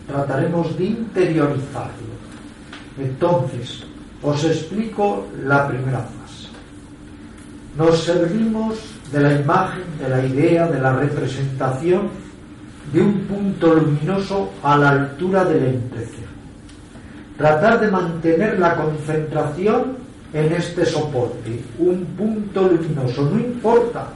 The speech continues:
si no lográis verlo, visualizarlo, pero siempre podemos mantener al menos la imagen mental y tratar de concentrarnos y absorbernos más y más en ese soporte.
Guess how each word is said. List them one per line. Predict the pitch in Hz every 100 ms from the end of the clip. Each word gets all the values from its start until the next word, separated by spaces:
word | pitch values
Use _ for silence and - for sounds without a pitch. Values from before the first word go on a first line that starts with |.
| -
si | - 147
no | 147
lográis | 151 143 147 143 135
verlo, | 147 175 165 127
visualizarlo, | 127 - - 135 131 156 208 202 120 - - - - - 143
pero | 143 139
siempre | - 185 196 196 185
podemos | 175 151 165 190 196 156
mantener | 151 143 - 139 143 208 247 - - - - - -
al | 135 135 143
menos | 160 196 214 - - 135
la | 135 143 127 143
imagen | 160 160 160 190 - - - - - - - 143
mental | 143 131 - 151 156 196 202 - - - - - 147
y | 143 139
tratar | 139 131 160 170
de | 147 -
concentrarnos | 180 175 - 147 139 135 151 156 156 156 143 131
y |
absorbernos | 131 131 - 135 123 - 160 160 135 127 117 127
más | 156 190 -
y | 127
más | 139 147 147 - - - -
en | 160 151
ese | 156 - 135
soporte. | - -